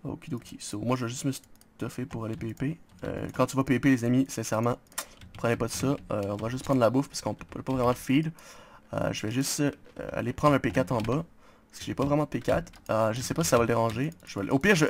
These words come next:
je vais le repair, ça. C'est correct, inquiète-toi pas. On va aller chercher un P quatre en bas.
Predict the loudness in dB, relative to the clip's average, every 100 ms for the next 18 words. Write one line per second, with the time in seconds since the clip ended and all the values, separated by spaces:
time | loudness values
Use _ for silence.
0 | 4 6 8 8 8 4 4 -4 -6 -16
1 | -20 -14 -14 -14 -18 -10 -6 -6 -8 -10
2 | -10 -8 -6 -8 -8 -16 -20 -20 -20 -16
3 | -16 -14 -16 -10 -10 -8 -8 -8 -8 -6
4 | -6 -6